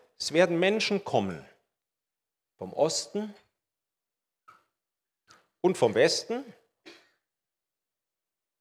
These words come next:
vom Norden und vom Süden, und werden mit am Tisch sitzen im Reich Gottes. Er hat das Reich Gottes genannt, das Leben mit Gott.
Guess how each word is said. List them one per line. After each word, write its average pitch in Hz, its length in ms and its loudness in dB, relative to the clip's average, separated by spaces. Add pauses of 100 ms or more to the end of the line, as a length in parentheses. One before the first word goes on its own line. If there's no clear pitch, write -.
(840)
vom - 220 -16
Norden 147 500 -4 (500)
und 85 140 -16
vom - 160 -16
Süden, 220 440 -10 (1600)
und 117 180 -4
werden 156 400 2
mit - 320 -4
am 143 240 -2
Tisch - 320 -6
sitzen - 500 -10 (1500)
im 135 160 -10
Reich 110 540 -2
Gottes. - 520 -6
Er - 120 0
hat 185 140 2
das - 240 0
Reich 147 400 2
Gottes - 420 4
genannt, 117 600 -6
das 139 320 -6
Leben 151 580 -6
mit 131 300 -10
Gott. - 320 -4